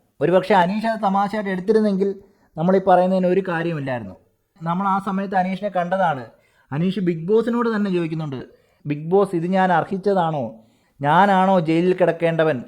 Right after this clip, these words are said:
എന്ന് ബിഗ് ബോസിനോട് തന്നെ ചോദിക്കുന്നുണ്ട്. ആ ഒരു അവസരത്തിൽ "നീ തന്നെയാണ് കിടക്കേണ്ടത്" എന്ന് സ്ഥാപിച്ചുകൊണ്ടാണ്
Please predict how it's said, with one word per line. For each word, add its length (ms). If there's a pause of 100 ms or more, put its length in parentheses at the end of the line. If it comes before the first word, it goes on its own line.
(160)
എന്ന് 200
ബിഗ് 240
ബോസിനോട് 480
തന്നെ 140
ചോദിക്കുന്നുണ്ട്. 600 (580)
ആ 220
ഒരു 160
അവസരത്തിൽ 500 (360)
"നീ 200
തന്നെയാണ് 600
കിടക്കേണ്ടത്" 800
എന്ന് 180
സ്ഥാപിച്ചുകൊണ്ടാണ് 1120